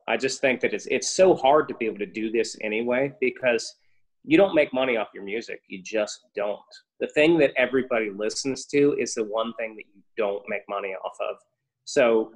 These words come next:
you gotta get out there and you gotta grind. And, you know, there's a thousand other bands that are doing it every night too. So it's like, I think you gotta be creative. So I think that if any fans, like, I just hate to see that. I hate to see somebody say,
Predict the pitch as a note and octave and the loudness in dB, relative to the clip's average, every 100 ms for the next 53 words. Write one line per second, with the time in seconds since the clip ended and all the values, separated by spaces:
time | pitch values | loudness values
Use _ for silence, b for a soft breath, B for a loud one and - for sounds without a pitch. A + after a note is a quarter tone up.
0 | _ B2 B2 C3+ B2+ B2 A#2+ A#2 B2+ A2+ | _ -4 2 4 4 4 4 2 0 0
1 | G#2+ G2+ G#2+ G#2+ F#2+ G2+ G#2 B2 A2 G#2 | -2 -4 -2 -2 -4 -2 -2 0 -2 -4
2 | G#2 _ _ _ _ _ - A2+ G#2+ G#2 | -10 _ _ _ _ _ -6 -2 -2 -2
3 | G#2 A#2+ A2 G#2+ G#2 - B2 A2+ A2+ A2+ | -6 -4 -2 -2 -6 -2 0 2 0 0
4 | C3 A2+ G#2+ G#2+ A2 G#2 G#2+ G#2+ G#2 G#2 | 0 0 0 -2 -4 -4 -4 -4 -6 -8
5 | G#2+ G2+ G2 G2 - A#2 G#2+ F2+ G#2 G2 | -10 -14 -14 -14 -10 -8 -8 -10 -12 -12
6 | - G#2 G2 - _ _ _ - D#3+ A3 | -10 -8 -8 -10 _ _ _ -4 -2 0
7 | F3 E3 D3+ D3+ D3 - B2 B2 D#3+ - | 2 4 2 0 -4 -4 -2 -2 -2 -8
8 | - _ _ _ - C#3 F3 G3 F3+ D#3 | -16 _ _ _ 0 2 2 -2 -2 -4
9 | B2 - C3+ - - C#3+ D3 D3+ - C3 | -4 -6 -10 -10 -8 -6 -6 -6 -6 -6
10 | C3 A#2+ G#2+ - G#2+ - b b - E3 | -4 -6 -8 -10 -12 -12 b b -2 -2
11 | F#3 F3 F3+ F3 - C3 - - C#3 C3+ | -4 -2 -2 -4 -12 -12 -12 -6 -6 -4
12 | F#2+ - - C3+ C3 B2 C#3 B2+ B2 C3 | -6 -10 -6 -6 -4 -4 -2 -2 -2 -4
13 | A#2+ A#2 A2+ G#2 - - A2 G#2 | -4 -2 -4 -6 -8 -8 -8 -8